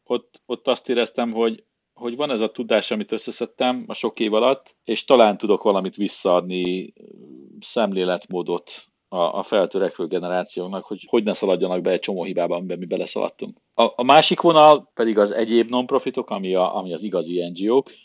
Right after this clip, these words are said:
Ott pedig azt próbálom bevinni, hogy amit a céges működésben megtanultam, hogy az embernek van víziója, meg stratégiája, meg pénzügyi terv, meg kommunikációja, meg marketingje, meg mindene, azt hogy tudja egy,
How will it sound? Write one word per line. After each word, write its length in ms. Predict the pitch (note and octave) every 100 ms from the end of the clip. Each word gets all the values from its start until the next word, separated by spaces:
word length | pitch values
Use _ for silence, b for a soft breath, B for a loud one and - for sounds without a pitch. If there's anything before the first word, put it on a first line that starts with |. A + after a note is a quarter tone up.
| B
Ott 220 | - A2 -
pedig 200 | A2+ A#2
azt 160 | A#2
próbálom 340 | - G2+ F#2+ G2
bevinni, 300 | G2+ G2 G2
hogy 120 | G2+
amit 200 | G2 G2
a 60 |
céges 400 | - D3+ C3+ G#2
működésben 480 | - G2+ - F2+ F2+
megtanultam, 720 | F2 F2+ - F2 F2 G#2 G2+ -
hogy 360 | - - - _ _ - -
az 120 | A#2
embernek 520 | C3 B2 G#2+ G2+ - - _ -
van 320 | G#2 A2+ G2+
víziója, 560 | G#2 G#2 F#2 F2+ F#2 F2
meg 160 | F2
stratégiája, 720 | - - G2 - D#2+ F2 F2+
meg 220 | F#2 F2+ -
pénzügyi 400 | G#2 E2+ F2 E2
terv, 240 | F2+ E2+
meg 220 | F#2 F2+
kommunikációja, 760 | - F#2+ E2+ E2+ F2 - F#2 F2+
meg 100 | F#2
marketingje, 600 | G2 F2+ E2 F2 E2+ F#2
meg 140 | F#2+
mindene, 460 | G2 G#2+ A2 B2 - b b b b b b _
azt 180 | - A#2
hogy 220 | - B2
tudja 340 | - G#2+ F#2 G2
egy, 380 | G2 G2 F#2+